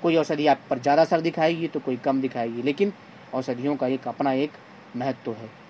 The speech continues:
तो उम्मीद करता हूँ ये जानकारी पसंद आई होगी। अगली वीडियो का इंतजार करिए जो कि भाग दो लेकर आएंगे इसी के ऊपर।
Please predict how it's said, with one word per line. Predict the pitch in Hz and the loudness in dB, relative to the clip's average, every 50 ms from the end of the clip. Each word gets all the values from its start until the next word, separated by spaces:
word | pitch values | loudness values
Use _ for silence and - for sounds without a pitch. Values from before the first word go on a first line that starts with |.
| - - - | -20 -16 -10
तो | 131 123 | -6 -2
उम्मीद | 139 170 170 | -2 -2 0
करता | - 185 170 160 - 175 | 4 4 4 4 4 0
हूँ | 170 | 0
ये | 151 | 0
जानकारी | 156 147 143 151 143 143 | -2 -2 -2 -2 -2 -2
पसंद | - 139 135 147 147 147 | -2 -6 -6 -4 -2 0
आई | 147 151 151 | 0 0 2
होगी। | 151 147 151 170 165 - - - - - | 0 -2 -2 -6 -10 -10 -16 -14 -2 -2
अगली | 156 170 180 175 | 0 2 4 4
वीडियो | 170 180 175 185 185 170 165 - - - - - - - | 4 6 6 6 4 4 2 -2 -14 -20 -20 -18 -2 2
का | 165 156 | 2 2
इंतजार | 151 143 147 143 147 147 151 | 2 2 2 4 4 4 4
करिए | - 160 156 170 175 170 | 2 0 2 2 2 0
जो | 147 147 151 | 2 0 -4
कि | 143 151 151 | -2 -2 -4
भाग | 139 139 135 135 | 0 0 0 0
दो | 139 139 143 | 2 0 2
लेकर | 139 147 135 147 139 | 2 2 2 2 2
आएंगे | 139 143 147 156 156 147 | 2 2 0 0 -2 -4
इसी | 135 - 143 | -4 -4 -4
के | 143 143 | -2 -2
ऊपर। | 135 131 165 170 | 2 2 2 2